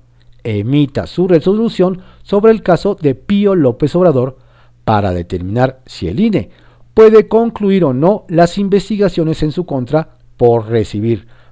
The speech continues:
presuntas aportaciones en efectivo para las campañas de Morena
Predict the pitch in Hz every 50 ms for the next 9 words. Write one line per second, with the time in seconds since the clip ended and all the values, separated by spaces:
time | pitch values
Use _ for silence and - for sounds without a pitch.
0 | - - - 160 151 139 127 - - 196 196 180 180 - 139 127 - - 131 127
1 | - 139 127 - 165 165 151 - 143 135 127 - - 139 - - 175 175 185 190
2 | 185 - - _ - - - 113 110 107 104 92 - - - 98 87 87 - -
3 | 139 143 139 139 131 147 175 180 175 156 139 139 151 160